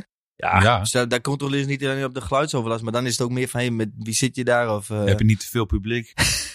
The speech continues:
Speaker 1: Nee,
Speaker 3: Nee,
Speaker 1: ik ga,
Speaker 3: nee.
Speaker 1: ik denk dat ik lijnen in de straat ga zetten van anderhalve meter.
Speaker 2: Ja.
Speaker 1: Dat mensen wel langs mogen komen, maar, eh,
Speaker 3: Wel leuk.
Speaker 1: ja.
Speaker 3: Echt.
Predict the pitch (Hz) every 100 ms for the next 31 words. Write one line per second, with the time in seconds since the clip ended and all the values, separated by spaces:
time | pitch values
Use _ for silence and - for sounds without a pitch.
0 | - _ - 113 120 143 185 147 165 202
1 | - - 131 139 147 165 170 151 165 147
2 | 127 139 131 - 135 135 107 101 104 95
3 | 95 - 104 107 107 101 104 98 90 92
4 | 107 107 110 - 117 110 123 120 120 110
5 | - 117 113 104 104 104 101 98 127 131
6 | 120 - 135 107 90 90 -